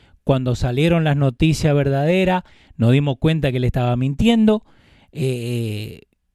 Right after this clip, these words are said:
¿por qué? Porque hay gente que, que trata de echarle la culpa a todo de lo que pasa a Trump.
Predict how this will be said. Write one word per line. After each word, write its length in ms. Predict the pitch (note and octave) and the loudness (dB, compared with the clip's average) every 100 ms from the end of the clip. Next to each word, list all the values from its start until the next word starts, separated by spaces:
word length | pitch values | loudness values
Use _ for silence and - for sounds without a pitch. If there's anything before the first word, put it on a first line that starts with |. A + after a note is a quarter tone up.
| _ _ _ - | _ _ _ 0
¿por 220 | C#3 B2+ | 0 2
qué? 260 | E3 A2 - _ _ _ _ _ _ _ _ _ _ _ _ _ - | -2 -2 -10 _ _ _ _ _ _ _ _ _ _ _ _ _ -8
Porque 220 | C#3 E3+ | -2 0
hay 80 | E3 | 2
gente 280 | G3+ G3+ | 2 2
que, 160 | F#3 - | -2 -4
que 220 | C#3 B2+ - | -6 -6 -6
trata 320 | - E3 F#3 G3 | 0 0 0 -2
de 80 | |
echarle 300 | D3+ - E3 | 0 0 -2
la 140 | E3 C#3 | -2 -4
culpa 580 | - D3+ D3+ D3+ D3 - | 0 0 2 0 0 -6
a 220 | - G2 - - | -12 -12 -10 0
todo 520 | D#3 F#3 C#3+ F#2 E2 _ _ _ - | 0 2 -2 -4 -8 _ _ _ -10
de 100 | G2+ | -6
lo 100 | G2 | -6
que 120 | G#2+ | -4
pasa 500 | A#2 B2 G2 A#2 A#2+ _ _ | -2 -2 -4 -10 -16 _ _
a 160 | - A2 | -18 -8
Trump. 400 | - C#4+ - | -4 -4 -4